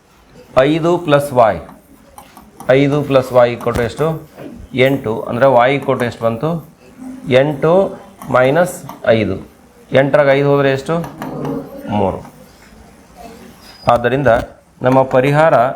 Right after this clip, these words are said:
x equal to ಐದು ಮತ್ತು y equal to ಎಷ್ಟು? ಮೂರು ಅನ್ನೋದನ್ನು ನೋಡ್ತೀವಿ. So ಇದಿಷ್ಟು ಈ ಒಂದು ಪ್ರಶ್ನೆಗೆ ಪರಿಹಾರ. ಇದರ ಜೊತೆಗೆ ನಿಮ್ಮ ಟಾರ್ಗೆಟ್ ಫಾರ್ಟಿ ಸೀರೀಸ್‌ನಲ್ಲಿ ಕೊಟ್ಟಿರ್ತಕ್ಕಂಥ ವರ್ಧಿಸುವ ವಿಧಾನದ ಸಮಸ್ಯೆಗಳು ಪೂರ್ಣ ಆದವು.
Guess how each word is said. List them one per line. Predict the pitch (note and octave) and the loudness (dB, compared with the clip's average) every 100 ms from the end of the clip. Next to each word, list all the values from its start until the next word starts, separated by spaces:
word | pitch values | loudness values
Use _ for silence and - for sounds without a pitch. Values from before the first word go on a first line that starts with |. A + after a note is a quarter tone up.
| - | -6
x | B2 B2+ D3+ | -8 -6 -8
equal | C#3 D3 D3 | -4 -2 2
to | C#3 | 2
ಐದು | C3 B2 G#2+ C#3+ - - B2 | 2 0 -2 -4 -10 -10 -2
ಮತ್ತು | A#2+ A#2+ A#2+ A#2+ A2+ | -2 0 0 0 2
y | A#2 B2+ | 2 2
equal | B2+ B2 | -2 -4
to | A#2 | -2
ಎಷ್ಟು? | A2+ - E3+ E3+ - - - - - - | -4 -2 -2 -4 -10 -20 -20 -20 -20 -16
ಮೂರು | - A#2 A#2+ | -4 0 2
ಅನ್ನೋದನ್ನು | A2 G#2 G#2+ D3 F#3 - | 2 0 0 0 -2 -4
ನೋಡ್ತೀವಿ. | A2 G2+ F#2 E2 - - _ - - - - - - - - - - - - | -6 -4 -10 -14 -18 -20 _ -20 -20 -20 -20 -20 -20 -8 -4 -4 -6 -14 -6
So | C3+ | -2
ಇದಿಷ್ಟು | C#3+ D3+ D3 D3 C#3 C#3 | 0 0 0 4 4 2
ಈ | - C3+ | -2 0
ಒಂದು | C3 B2 | 2 0
ಪ್ರಶ್ನೆಗೆ | A#2+ A2+ B2 A2+ | -2 -4 -4 -4
ಪರಿಹಾರ. | A#2 G#2+ A#2+ | -2 0 0
ಇದರ | D3 B2 | 0 0
ಜೊತೆಗೆ | A#2 A#2 C#3 A#2 A#2+ - - - - - - | 0 0 2 0 -2 -12 -20 -20 -20 -16 -4
ನಿಮ್ಮ | A#2+ B2 B2 A#2+ - - - | 0 2 2 -2 -6 -10 -2
ಟಾರ್ಗೆಟ್ | B2 C3 C3+ | -2 -2 -4
ಫಾರ್ಟಿ | C3+ C3 C#3+ | -4 -4 -4
ಸೀರೀಸ್‌ನಲ್ಲಿ | - C3 C#3+ C#3+ C#3+ | -2 2 4 4 4
ಕೊಟ್ಟಿರ್ತಕ್ಕಂಥ | C#3+ B2 A#2 A#2+ - A2 | 0 -4 -4 -6 -8 -6
ವರ್ಧಿಸುವ | C3 A#2 A2+ C3+ C3+ C3+ | -2 -2 -2 -4 -2 0
ವಿಧಾನದ | A#2 A2+ A2 A2 | 0 0 -2 -6
ಸಮಸ್ಯೆಗಳು | G#2+ G#2 G#2+ A2+ C3+ | -8 -8 -6 -6 -4
ಪೂರ್ಣ | G#2+ G2 | -4 -4
ಆದವು. | F2+ E2 - - | -4 -6 -12 -14